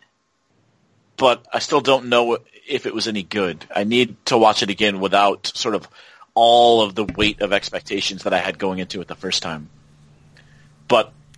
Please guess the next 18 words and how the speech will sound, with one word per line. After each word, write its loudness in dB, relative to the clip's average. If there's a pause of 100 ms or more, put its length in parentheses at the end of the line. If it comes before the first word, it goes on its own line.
I 4
remember 4
really 2
thinking -8
it -4
wh-, 2
while 8
I 6
watched 2
it, -6 (500)
"Hey, 2
if -2
they're -4
doing -4
this 0
from -6
Jake's -4
perspective, -4